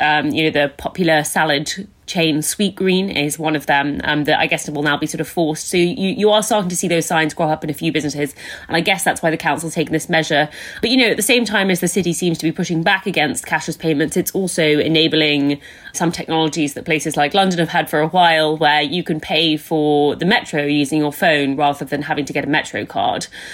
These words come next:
So there's sort of this, this tension between them sort of pushing towards cashless or digital payments for, for certain services while not wanting to eliminate cash entirely as we transition to a more digital economy like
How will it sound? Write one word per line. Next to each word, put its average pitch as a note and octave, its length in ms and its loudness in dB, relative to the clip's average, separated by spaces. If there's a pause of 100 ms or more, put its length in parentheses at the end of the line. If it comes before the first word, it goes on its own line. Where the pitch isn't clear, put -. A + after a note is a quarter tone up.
(160)
So F#3 520 2 (100)
there's F#3+ 200 2
sort A#3 140 2
of G#3 60 2
this, G3+ 200 -2
this G3+ 180 0
tension F#3+ 400 -2
between D#3+ 600 0 (120)
them E3+ 160 2
sort F3 140 -6
of E3+ 60 -8
pushing G#3+ 360 0
towards E3 840 2 (140)
cashless F3 580 0
or E3+ 60 2
digital E3 400 0
payments D#3+ 500 0
for, D3 460 2
for F3 80 -4
certain E3 280 2
services D#3 640 0 (280)
while F3+ 220 4
not F#3+ 280 2
wanting F3 300 0
to D3+ 760 0 (480)
eliminate F3 840 2
cash D#3+ 320 -2
entirely D3+ 720 0
as F3+ 140 0
we F#3 80 0
transition E3+ 520 -2
to D#3+ 140 -2
a D3+ 40 0
more D3+ 200 -2
digital D3 380 -4
economy D3+ 420 0
like E3 320 0